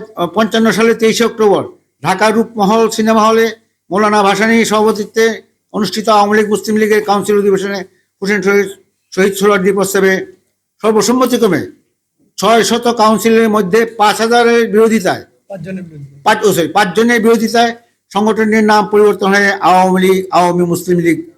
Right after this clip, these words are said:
Speaker 1: হতে মুসলিম লীগ শব্দটি বাদ দিয়ে দলটি আওয়ামী লীগ রূপান্তরিত হয়। পাকিস্তান গণপরিষদ নির্বাচন পদ্ধতিতে ব্যব-,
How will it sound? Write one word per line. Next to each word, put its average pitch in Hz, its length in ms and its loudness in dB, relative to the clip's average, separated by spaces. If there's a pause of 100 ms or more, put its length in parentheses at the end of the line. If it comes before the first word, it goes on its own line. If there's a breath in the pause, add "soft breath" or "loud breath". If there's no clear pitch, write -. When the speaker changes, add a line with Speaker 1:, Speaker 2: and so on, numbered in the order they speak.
(220)
Speaker 1:
হতে 233 360 -2
মুসলিম 202 280 -2
লীগ 185 80 0
শব্দটি 180 380 -4
বাদ 170 260 0
দিয়ে 202 420 0 (180)
দলটি 175 320 -2
আওয়ামী 170 320 0
লীগ 175 140 0
রূপান্তরিত 151 480 -4
হয়। 113 300 -6 (1600)
পাকিস্তান 226 420 0
গণপরিষদ 220 480 2
নির্বাচন 226 540 2 (1040)
পদ্ধতিতে 214 520 0
ব্যব-, 202 320 0